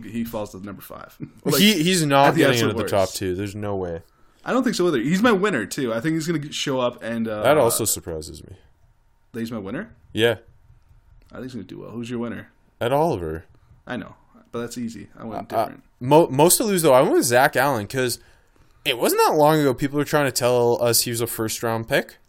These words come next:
Speaker 1: Yeah.
Speaker 2: Like, he, he's, after that Senior Bowl,
Speaker 1: Yeah.
Speaker 2: and I don't, like, I don't love his tape that much.
Speaker 1: Okay, s-, uh, well, I mean, we're gonna talk about him today, but, like, Allen was
Speaker 2: No, no, we're not.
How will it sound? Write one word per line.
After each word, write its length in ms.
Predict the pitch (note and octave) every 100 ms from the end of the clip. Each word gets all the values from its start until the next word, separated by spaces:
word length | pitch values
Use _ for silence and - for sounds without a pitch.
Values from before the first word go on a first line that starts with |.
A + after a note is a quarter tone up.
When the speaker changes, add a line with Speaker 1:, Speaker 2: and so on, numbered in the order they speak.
| _
Speaker 1:
Yeah. 320 | G#2 G#2+ A2 A#2 _
Speaker 2:
Like, 140 | C#3 C3+
he, 240 | F3 G3+
he's, 800 | - C#3 E3 G#3 G#3 F3+ - - _ - -
after 260 | C#3 -
that 220 | E3 E3
Senior 360 | - - B2 C3+
Bowl, 380 | C#3 D3 D#3 D#3+ _ _ _ -
Speaker 1:
Yeah. 320 | G#2+ A2 G#2+ -
Speaker 2:
and 340 | B2 C3 A2+ _ _ _ _ _ -
I 120 | A2
don't, 220 | D#3+ G3+ -
like, 160 | C3
I 120 | E2 A#2
don't 240 | G3+ -
love 200 | F#2+ A2+
his 140 | G#2+
tape 240 | - F#2+ G2
that 180 | E2+ D2
much. 380 | E2 - - _ _ _ - - _ _ - -
Speaker 1:
Okay, 260 | - F3+ G#2+
s-, 140 | - - -
uh, 160 | C3+ B2+
well, 300 | B2+ A#2+ B2+
I 40 |
mean, 140 | D#3
we're 80 | E3
gonna 120 | F3+
talk 240 | F3 C#3 D3+
about 160 | D3
him 100 | A#2+
today, 480 | - G2+ G#2+ G#2+ F#2 -
but, 100 | A#2+
like, 160 | B2
Allen 340 | D2 B2+ G3+ A#3+
was 480 | G#3+ G#3 D4+ F#2+ -
Speaker 2:
No, 80 |
no, 60 | F#3+
we're 60 | F#2+
not. 300 | F2+ D3